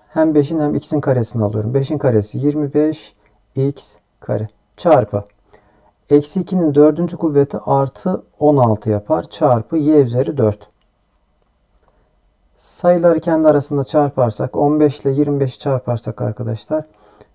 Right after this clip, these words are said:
üç yüz yetmiş beş. On altı ile de çarparsanız altı bin sonucuna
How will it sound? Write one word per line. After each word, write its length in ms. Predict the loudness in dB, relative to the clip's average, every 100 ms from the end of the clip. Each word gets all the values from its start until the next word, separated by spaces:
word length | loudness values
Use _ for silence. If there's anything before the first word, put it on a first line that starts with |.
| _ -6
üç 240 | -6 -6
yüz 320 | -8 -8 -6
yetmiş 540 | -4 -4 -4 -8 -6 2
beş. 480 | 2 2 -10 -20 _ _
On 140 | -2 2
altı 280 | 0 0
ile 180 | 0 0
de 80 | -2
çarparsanız 920 | -4 -4 -2 -2 -4 -2 -4 -4 -8 _ _ _ _ -4
altı 280 | -2 -2 -4
bin 120 | -4
sonucuna 600 | -4 -4 -4 -2 -4 -4